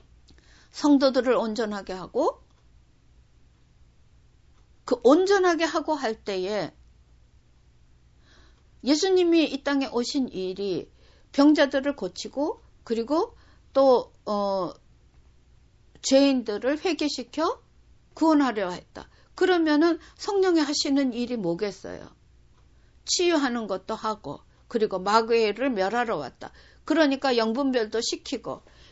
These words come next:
육으로 쫓아 살고 마귀 자식으로 살던 그런 모든 습성들을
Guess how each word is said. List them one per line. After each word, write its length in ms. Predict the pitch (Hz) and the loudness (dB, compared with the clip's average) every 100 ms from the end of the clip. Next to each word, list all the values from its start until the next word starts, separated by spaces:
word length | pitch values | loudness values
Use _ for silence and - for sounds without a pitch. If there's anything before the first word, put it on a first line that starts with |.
| - | -4
육으로 440 | 220 262 269 240 | 0 2 2 0
쫓아 340 | 233 254 - 214 | 0 -4 -4 -8
살고 540 | 233 233 220 302 330 - - | -6 -6 -2 -2 -2 -4 -12
마귀 340 | 165 240 254 254 | 0 2 2 0
자식으로 580 | 240 233 254 240 240 | -2 -2 -6 -6 -6
살던 440 | 240 - 269 269 254 | -6 -6 -6 -4 -6
그런 280 | 269 269 247 | -4 -4 -4
모든 280 | 285 285 | -6 -4
습성들을 760 | 294 453 - 311 285 254 277 480 | -4 -6 -4 -2 0 0 0 -2